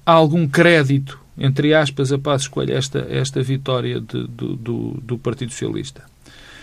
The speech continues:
Porque esta vitória do Partido Socialista foi uma vitória da moderação.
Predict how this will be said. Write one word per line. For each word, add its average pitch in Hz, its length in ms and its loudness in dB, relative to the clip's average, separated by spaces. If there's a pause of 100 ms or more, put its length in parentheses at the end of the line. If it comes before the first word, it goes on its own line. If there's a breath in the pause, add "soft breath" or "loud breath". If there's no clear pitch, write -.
(260 soft breath)
Porque - 180 2
esta 208 240 4
vitória 139 400 2
do 165 140 0
Partido 139 340 -2
Socialista 160 460 2
foi 165 460 4
uma 180 200 4
vitória 170 880 0 (160)
da 175 160 6
moderação. 175 840 0